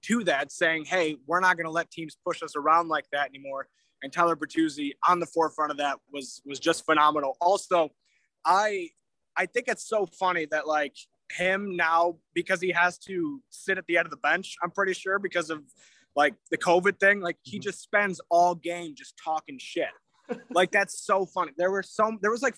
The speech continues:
Speaker 1: four clips that came out, uh, of that game where, where he was just laughing his ass off with Robbie Fabry. Like, there was that
Speaker 2: The screenshot,
Speaker 1: uh,
Speaker 2: the one picture is the big one with him. It was right after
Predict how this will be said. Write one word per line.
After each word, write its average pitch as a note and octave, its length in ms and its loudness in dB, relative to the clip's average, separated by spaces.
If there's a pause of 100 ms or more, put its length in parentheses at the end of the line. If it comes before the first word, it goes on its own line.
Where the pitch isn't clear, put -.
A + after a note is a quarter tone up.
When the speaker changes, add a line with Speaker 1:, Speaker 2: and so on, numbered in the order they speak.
(100)
Speaker 1:
four G3+ 240 2
clips - 480 0 (420)
that F3+ 160 2
came F#3+ 300 0
out, E3+ 320 2 (140)
uh, D3+ 300 0 (100)
of F3 160 0
that F3+ 260 0
game D#3+ 360 -10
where, D3 360 -8
where D#3 160 -4
he F#3+ 220 -4
was F3 440 -2 (680)
just F#3 300 0
laughing D#3+ 520 2
his D#3+ 160 -6
ass D3 320 0
off A2+ 240 -8
with D3 160 -6
Robbie D#3+ 340 4
Fabry. D#3 480 0
Like, D3+ 200 -6
there F3 100 0
was F3 200 -4
that E3 280 2 (160)
Speaker 2:
The D#3+ 120 2
screenshot, E3 800 4
Speaker 1:
uh, - 20 -6
Speaker 2:
the D3+ 100 2
one F3 380 4
picture E3 420 0
is C3 140 -4
the B2+ 100 -6
big B2+ 300 -2
one A#2 200 -2
with B2+ 180 -2
him. F3 360 2
It F3 80 2
was F3+ 180 -2
right D#3+ 440 2
after D3 800 0